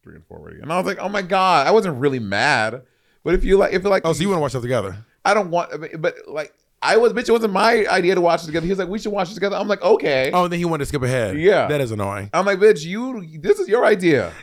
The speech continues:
Speaker 2: Jacob will, Jacob wants to watch things multiple times, and then Jacob also enjoys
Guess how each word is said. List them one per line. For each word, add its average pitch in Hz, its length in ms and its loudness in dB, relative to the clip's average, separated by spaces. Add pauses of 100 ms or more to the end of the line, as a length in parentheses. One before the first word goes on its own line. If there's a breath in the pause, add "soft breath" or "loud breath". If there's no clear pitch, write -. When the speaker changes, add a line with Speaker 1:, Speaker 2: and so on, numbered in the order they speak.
Speaker 2:
Jacob 185 460 0
will, 147 420 -2 (180)
Jacob 120 460 -2
wants 110 560 -4
to 110 140 -2
watch 92 280 -2
things 95 360 -6
multiple 113 420 -2
times, 92 420 -6
and 104 200 -2
then 104 100 0
Jacob 110 260 -2
also 104 260 -2
enjoys 95 680 -2